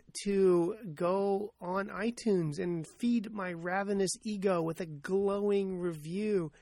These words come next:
Feed me, feed me. Send email to me if you'd like. I think I have about two thousand two hundred unanswered emails, and it will add to my guilt complex enormously. But I'm unlikely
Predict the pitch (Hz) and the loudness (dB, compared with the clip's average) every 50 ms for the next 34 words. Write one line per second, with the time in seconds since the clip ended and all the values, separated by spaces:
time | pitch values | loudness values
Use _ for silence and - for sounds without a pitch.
0 | _ _ _ _ _ _ 233 233 240 240 240 220 214 220 214 196 185 180 175 170 | _ _ _ _ _ _ 0 2 2 2 2 0 0 0 0 0 0 0 -2 -6
1 | - _ _ - - 240 233 233 233 233 214 208 202 196 190 190 180 180 180 _ | -12 _ _ -6 -4 0 0 2 2 0 0 0 -2 0 0 2 0 -2 -4 _
2 | _ _ _ _ _ _ _ _ _ _ _ _ _ _ _ _ - - 262 269 | _ _ _ _ _ _ _ _ _ _ _ _ _ _ _ _ -6 -2 0 0
3 | 262 262 240 240 233 226 220 220 214 214 - 214 208 202 202 190 220 208 190 180 | 2 2 4 6 6 6 6 6 4 2 0 2 6 6 4 4 4 0 2 4
4 | 170 170 180 175 - 160 170 196 185 190 165 165 170 165 165 165 156 156 - - | 4 2 2 2 0 0 0 0 0 2 0 2 0 2 4 2 2 2 0 -4
5 | - 190 - 170 160 160 160 156 151 160 156 151 143 - - 185 170 165 165 160 | -10 -2 2 4 4 4 4 2 2 -2 -2 -2 -4 -2 0 0 2 2 2 2
6 | 160 151 156 151 143 139 - - - 170 160 160 156 160 156 151 - 151 147 - | 2 2 2 2 2 0 -4 -6 -4 -2 0 0 0 0 -2 -2 -4 -6 -8 -8
7 | 170 165 160 151 143 139 139 139 139 143 147 143 135 151 151 156 165 156 147 151 | -8 -8 -6 -6 -4 -6 -6 -8 -8 -8 -10 -8 -6 -6 -6 -6 -6 -8 -10 -10
8 | 156 - 170 160 160 151 151 139 - 156 156 151 147 143 143 143 135 127 131 156 | -8 -2 0 2 2 2 0 -2 -4 -4 -4 -2 -4 -4 -6 -6 -8 -6 -4 -4
9 | 156 147 - - - - 139 139 143 131 - - 143 139 139 - - - 147 147 | -4 -4 -4 -10 -12 -10 -8 -10 -10 -10 -10 -10 -10 -10 -8 -8 -8 -8 -6 -6
10 | 147 147 147 151 143 - - - 151 139 131 127 _ - - - - - _ _ | -4 -2 -2 -2 -2 -2 -4 -4 -4 -6 -6 -6 _ -20 -20 -20 -20 -20 _ _
11 | _ _ _ _ - 151 147 151 185 190 185 156 160 180 202 196 170 156 151 147 | _ _ _ _ -4 -2 -2 -2 -4 -4 -6 -6 -6 -6 -6 -6 -6 -6 -6 -6
12 | 139 135 139 131 - - 147 139 131 | -6 -8 -8 -10 -10 -10 -10 -10 -10